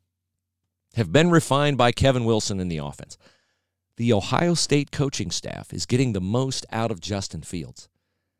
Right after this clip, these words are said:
So doesn't it stand to reason when the day comes and Justin Fields moves on to the N F L and he can't leave until the end of next year, that's the earliest he can leave, doesn't it stand to reason that if Ryan Day can identify the raw materials that he needs in a quarterback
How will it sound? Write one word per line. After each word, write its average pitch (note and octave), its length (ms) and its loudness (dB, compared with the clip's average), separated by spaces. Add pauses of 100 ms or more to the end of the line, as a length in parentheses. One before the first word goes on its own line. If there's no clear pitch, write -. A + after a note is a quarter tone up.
(1400)
So - 120 -6
doesn't G#3+ 240 2
it A3 40 2
stand G3+ 280 4
to D#3 60 4
reason F3 380 4 (720)
when C3+ 120 0
the C#3 60 2
day E3 180 4
comes E3+ 300 4
and C3 100 0
Justin D3+ 300 2
Fields D3+ 280 0
moves C#3 220 0
on D3 160 0
to C3 80 -2
the B2 140 0
N C3+ 100 2
F A#2+ 140 -2
L B2 120 4
and F#2+ 80 -4
he D#2 60 -10
can't - 460 0
leave E3+ 280 0
until B2 240 -2
the G#2+ 140 -4
end B2 140 -2
of E2 80 -6
next A2+ 220 -6
year, F#2+ 100 -6
that's - 140 -8
the - 120 -8
earliest G#2 420 -4
he A1+ 80 -16
can - 140 -20
leave, - 160 -18 (960)
doesn't C#4 240 0
it D#4 80 -4
stand A#3 280 4
to E3+ 60 6
reason G#3 280 4
that D#3 80 4
if C#3 100 -2
Ryan E3+ 240 4
Day E3 160 6
can F3 120 0
identify D#3+ 500 2
the C3 80 0
raw C3 180 6
materials D#3 460 0
that C3+ 80 0
he B2+ 80 0
needs C3+ 260 -2
in C3 60 0
a A2+ 40 -4
quarterback D#3 600 0